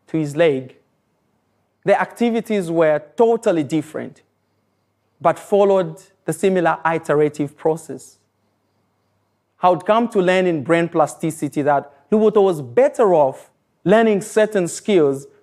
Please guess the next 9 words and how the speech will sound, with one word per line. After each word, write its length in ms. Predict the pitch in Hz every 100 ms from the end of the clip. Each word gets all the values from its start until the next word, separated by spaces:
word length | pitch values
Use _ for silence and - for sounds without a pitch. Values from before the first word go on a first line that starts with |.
| _
when 180 | 170 190
he 60 | 175
was 280 | 151 123
ready, 440 | 123 151 131 117 127 _ _ _ _ _ _ -
even 240 | 156 185
if 160 | 196 196
it 120 | 165
meant 380 | 160 180 180 135
delaying 580 | 147 151 151 147 147